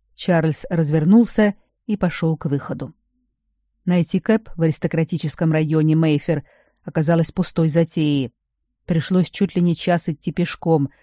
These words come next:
пока, наконец, не попался свободный экипаж. Вскоре Чарльз уже подъезжал к респектабельной конторе своего поверенного в Сити. Над ее входом сияла бронзой надпись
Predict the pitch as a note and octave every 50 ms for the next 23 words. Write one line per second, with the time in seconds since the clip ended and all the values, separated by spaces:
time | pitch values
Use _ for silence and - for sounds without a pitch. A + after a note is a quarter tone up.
0 | _ _ _ _ _ - - F3+ - A#3+ A3+ G#3 - F#3 E3+ F3 F3+ - - -
1 | E3+ D3 - D3+ - - E3+ F3 D#3+ - - E3+ D#3 - - D#3+ D3+ C3 C#3+ D3+
2 | D3 C3 D3 D3+ D3 C#3+ - - D3 - - D3 C3+ B2+ - - - - - _
3 | _ _ _ _ _ _ _ _ _ _ _ _ _ _ _ _ _ _ _ _
4 | _ _ _ _ _ _ _ _ _ _ _ _ _ _ _ _ _ _ - -
5 | - - A#3+ A#3+ A#3 A3 - - A3 G#3 G3+ G3+ G3 F#3 - - - - E3+ E3
6 | C#3+ D#3+ F3 E3 - - D#3 D#3 E3 E3+ D#3 D#3+ E3+ E3+ D#3+ C#3+ C#3+ - - E3+
7 | D#3+ - - D#3+ - - - F3+ E3+ D3+ D#3+ D#3+ D#3+ D#3 D3+ - D#3+ E3 D#3+ -
8 | A3+ A#3 A3+ A3+ G#3+ - - D#3 D3+ D#3 E3+ E3+ - E3 C#3+ D3+ D#3+ D#3 D#3 D3+
9 | D3+ D3 D#3 D3+ - - - - - - - C#3+ B2+ B2 - - - - _ _
10 | _ _ _ _ _ _ _ _ _ _ _ _ _ _ _ _ _ _ _ _
11 | _ _ _ _ _ _ _ _ _ - F3+ F3+ E3+ E3 F3 F3 F3 E3+ - -
12 | B3+ C4+ B3 C4 B3+ B3 - - F#3+ E3+ F3+ A#3 B3+ B3+ F#3+ F3 F3 F#3+ G3 G3
13 | E3 G#3+ G#3+ F#3+ F3 D#3 D3+ D3 - _ - C#3+ C#3 - - -